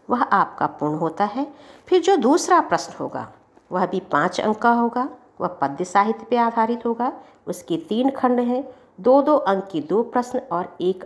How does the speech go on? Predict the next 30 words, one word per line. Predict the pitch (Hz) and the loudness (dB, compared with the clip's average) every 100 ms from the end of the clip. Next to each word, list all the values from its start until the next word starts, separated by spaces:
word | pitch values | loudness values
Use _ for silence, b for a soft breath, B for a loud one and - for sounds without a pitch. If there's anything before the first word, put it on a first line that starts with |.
| - | -8
अंक | 165 160 | -6 -6
का | 165 302 508 - | -8 -10 -8 -4
एक | 143 - | -4 -4
प्रश्न। | - 110 - - b b b - | -10 -12 -12 -18 b b b -6
अब | 196 | -6
प्रश्नों | - 220 220 254 | 0 -2 2 2
को | 254 262 | 4 4
देखिए। | 254 254 - 277 392 B B _ _ | 2 0 -2 -2 -4 B B _ _
क | 269 | 4
है | 294 294 311 | 4 4 -2
प्रयोगवादी | 311 262 269 277 262 240 247 | -2 2 4 4 2 2 -2
काव्य | 247 214 190 | 0 0 0
की | 214 - 254 | -4 -8 -8
दो | 175 165 | -4 -4
विशेषताओं | 156 165 170 170 160 170 | -4 -4 -6 -4 -6 -6
का | 170 165 - | -4 -6 -2
उल्लेख | 151 147 190 | -2 0 -2
कीजिए, | - 220 226 233 233 - | -4 -4 -4 -4 -6 -8
यह | 190 | -8
आपका | - 175 - 147 | -4 -6 -6 -8
दो | 143 165 - | -6 -6 -2
अंकों | 196 196 240 | -4 -2 -2
का | 240 | 0
है। | 226 226 240 - b b b b _ - | -2 -2 -8 -10 b b b b _ -6
ख, | - 277 285 - - | 2 2 2 -4 -8
रीतिकाल | 208 233 240 254 247 240 233 | -4 -4 -4 -4 0 0 -2
की | 240 | -4
दो | 233 190 208 | -2 0 0
प्रमुख | 202 190 196 - | 0 -4 -4 -6
प्रवृत्तियों, | 185 - 165 156 - - 196 | -10 -4 -4 -2 -4 -2 0